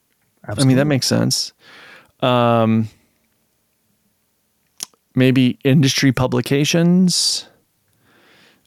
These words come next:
Speaker 1: Um, hmm. Let's see. Referrals.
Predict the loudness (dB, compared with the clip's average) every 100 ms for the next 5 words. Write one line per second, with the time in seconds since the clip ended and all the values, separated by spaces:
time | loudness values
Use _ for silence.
0 | _ -4 0 0 0 0 0 0 0 0
1 | 0 0 -2 -6 _ -20 -20 0 4 4
2 | 2 -4 -12 _ _ _ _ _ _ _
3 | _ _ _ _ _ _ _ _ _ _
4 | _ _ -4 -2 -2 -4 -4 -4 -6 -10
5 | -4 -2 0 0 2 0 -4 -8